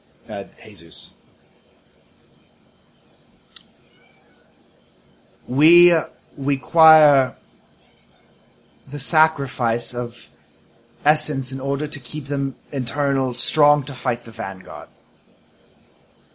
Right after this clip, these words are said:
And we require that sacrifice not to be addressed publicly."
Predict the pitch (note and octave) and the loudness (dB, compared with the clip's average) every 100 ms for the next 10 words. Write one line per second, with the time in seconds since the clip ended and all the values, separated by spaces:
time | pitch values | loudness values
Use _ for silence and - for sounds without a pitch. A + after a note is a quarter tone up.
0 | _ _ _ _ _ _ _ _ _ _ | _ _ _ _ _ _ _ _ _ _
1 | _ _ B2 C3 D3 D3+ D3+ - E3+ D#3+ | _ _ -4 -2 0 0 0 2 4 6
2 | D#3+ D3+ C#3 C3 _ _ _ _ _ _ | 8 8 6 0 _ _ _ _ _ _
3 | _ _ _ _ - B2+ C#3 - D3+ B2 | _ _ _ _ -14 -2 -2 0 -2 -2
4 | - B2 - A2 A2 - - - _ _ | -4 -10 -2 0 0 -4 -14 -20 _ _
5 | _ _ _ - B2+ A#2+ - - C3 B2 | _ _ _ -8 -2 -2 -4 -14 -12 -6
6 | A2+ A2 G2+ - _ _ _ _ _ _ | -6 -6 -12 -20 _ _ _ _ _ _
7 | _ _ _ _ _ _ _ _ _ _ | _ _ _ _ _ _ _ _ _ _
8 | _ C3+ B2 C3 C3 - - - B2 F#2+ | _ -6 -4 0 0 0 -8 -8 -8 -8
9 | - - | -16 -20